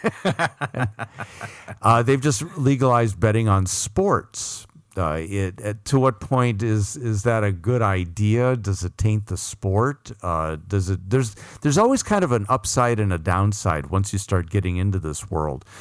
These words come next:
So at the, the form of fellowship and entertainment, bunch of people going out, playing a little poker, playing a little, um, just, you know, playing some blackjack and stuff. It's fun. It's entertaining. Pushes a little bit on the excitement center, you know, whatever.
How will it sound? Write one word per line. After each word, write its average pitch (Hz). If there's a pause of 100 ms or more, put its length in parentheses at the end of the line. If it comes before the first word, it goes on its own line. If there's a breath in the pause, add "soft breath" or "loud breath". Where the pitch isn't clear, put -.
(220 loud breath)
So 180
at 165
the, 139
the 131
form 196
of 123
fellowship 131
and 101
entertainment, 107
bunch 104
of -
people 104
going 85
out, 90
playing 87
a -
little 76
poker, 101
playing 87
a 85
little, 78
um, 71 (420 loud breath)
just, -
you 160
know, 101
playing 110
some 87
blackjack 78
and 80
stuff. 98
It's 175
fun. 202
It's 143
entertaining. 104 (300 loud breath)
Pushes 160
a 127
little 120
bit 107
on 110
the 104
excitement 107
center, 98 (420)
you 160
know, 123 (240)
whatever. 80